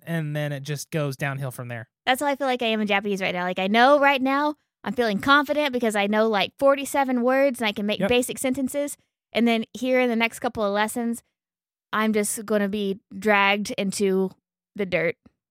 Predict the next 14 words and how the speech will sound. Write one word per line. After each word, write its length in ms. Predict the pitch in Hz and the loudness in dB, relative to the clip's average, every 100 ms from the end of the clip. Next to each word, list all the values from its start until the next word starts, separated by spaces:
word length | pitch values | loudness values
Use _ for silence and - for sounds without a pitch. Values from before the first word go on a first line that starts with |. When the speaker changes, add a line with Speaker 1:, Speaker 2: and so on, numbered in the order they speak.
| - | -6
Speaker 1:
Well, 120 | 180 | -2
like 200 | 185 220 | -2 0
I 120 | 247 | 0
explained 520 | 233 - - 202 220 220 | -2 -4 -4 -2 -2 -6
to 80 | |
Cody, 520 | - - 185 143 127 - _ _ _ _ _ _ _ _ _ _ | -4 0 0 0 -6 -12 _ _ _ _ _ _ _ _ _ _
we 240 | 180 202 180 | 0 0 2
only 360 | 208 226 247 254 | 0 2 2 0
need 220 | 226 214 | 0 -2
to 100 | 214 | -4
be 200 | 190 185 | -2 -2
able 160 | 185 190 | -2 -4
to 160 | - 170 | -6 -6
communicate 800 | - 156 160 208 - 240 254 | -4 -2 0 -2 -2 -4 -4